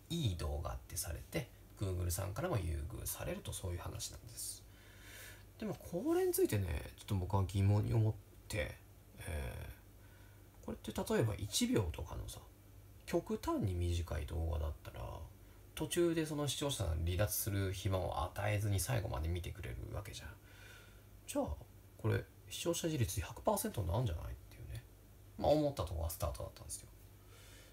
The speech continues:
で、これ、そ-、せっかくならば、うん、極限まで短い動画にしてやれと思って、えー、僕の、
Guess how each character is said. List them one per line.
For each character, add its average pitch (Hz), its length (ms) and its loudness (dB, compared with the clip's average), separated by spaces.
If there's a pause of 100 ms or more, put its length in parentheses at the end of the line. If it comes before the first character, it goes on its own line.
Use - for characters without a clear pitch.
(100)
で、 117 120 -2 (200)
こ - 100 -6
れ、 175 40 -4
そ-、 - 800 -4
せ - 200 2
っ - 20 -12
か - 180 -2
く 415 80 6
な 240 80 4
ら 65 80 2
ば、 57 220 -4 (500)
う - 40 -8
ん、 - 40 -10 (840)
極 180 260 2
限 294 240 4
ま 320 80 4
で 101 120 4
短 87 360 2
い 80 180 -2
動 85 120 0
画 87 80 0
に 82 100 2
し - 80 2
て - 140 -2
や 78 80 0
れ - 120 -6 (140)
と - 80 -14
思 - 100 -10
っ - 40 -10 (160)
て、 - 160 -10 (480)
え - 480 -4
ー、 - 40 -20 (300)
僕 117 220 4
の、 113 440 6